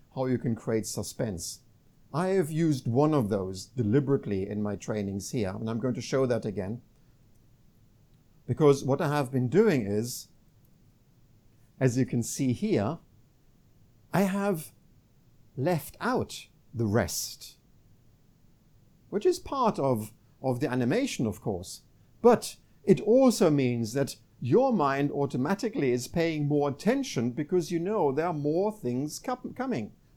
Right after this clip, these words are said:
So if I would pop everything out there at once, all six pairs, your mind will already go, "Okay, I know these, I can do, I can focus on something else."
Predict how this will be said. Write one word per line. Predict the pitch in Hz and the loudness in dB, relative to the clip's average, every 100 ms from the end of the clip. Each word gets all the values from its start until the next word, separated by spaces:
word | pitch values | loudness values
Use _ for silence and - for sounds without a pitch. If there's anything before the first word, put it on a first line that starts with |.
| _ _ | _ _
So | - 214 | 2 6
if | 233 233 | 6 6
I | 240 | 4
would | 208 - - - - | 4 4 0 -14 0
pop | 208 214 - 185 | 2 2 0 4
everything | 226 240 175 - 156 151 | 4 4 -2 2 2 2
out | 151 156 147 | 2 0 0
there | 135 131 123 | 2 0 0
at | 117 | -2
once, | 113 240 170 98 - | -2 -2 -2 -2 -2
all | 156 156 143 | 0 4 2
six | 131 - 139 - | 2 -4 -4 -6
pairs, | - 180 113 104 135 - _ _ - | -6 -2 0 -2 -4 -10 _ _ -12
your | 131 151 208 | 2 4 4
mind | 165 147 151 139 | 4 2 2 2
will | 160 160 | 2 2
already | 160 160 147 135 131 | 2 2 2 0 2
go, | 123 123 - | 4 2 4
"Okay, | 220 220 190 | 2 4 0
I | 165 | 0
know | 170 165 165 | 0 2 2
these, | 147 143 - | 2 0 0
I | 139 | -2
can | 143 | -2
do, | 120 131 110 - - | 0 0 -2 -8 -6
I | 139 | -6
can | 131 | -4
focus | 127 120 107 | -4 -4 -4
on | 120 | -6
something | 101 101 - 113 | -4 -6 -4 -6
else." | 117 - - | -6 -10 -20